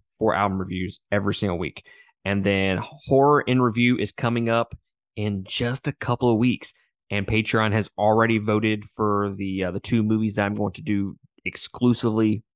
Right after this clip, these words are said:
for them. And if you wanna be a part of that, patreon dot com slash two game. You can check our Facebook page out for the, uh, the four movies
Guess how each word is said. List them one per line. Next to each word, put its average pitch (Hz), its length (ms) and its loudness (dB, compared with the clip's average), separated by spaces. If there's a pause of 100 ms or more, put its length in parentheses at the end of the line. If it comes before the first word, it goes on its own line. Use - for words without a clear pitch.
for 135 220 6
them. 104 440 0 (500)
And 95 560 0
if 98 220 -2
you 107 80 0
wanna 117 140 0
be 123 60 2
a 120 40 -2
part 147 220 2
of 139 60 -4
that, 135 240 2
patreon 107 280 -2
dot 101 140 -4
com 98 320 -2
slash 98 500 -6
two 101 180 -2
game. 76 200 -4 (280)
You 107 160 -2
can 113 120 0
check - 160 -2
our 113 120 0
Facebook - 360 -2
page 123 280 2
out 127 280 0 (120)
for 104 320 0
the, 95 360 -4
uh, 87 240 -2 (100)
the - 60 -8
four 117 360 4
movies 98 560 0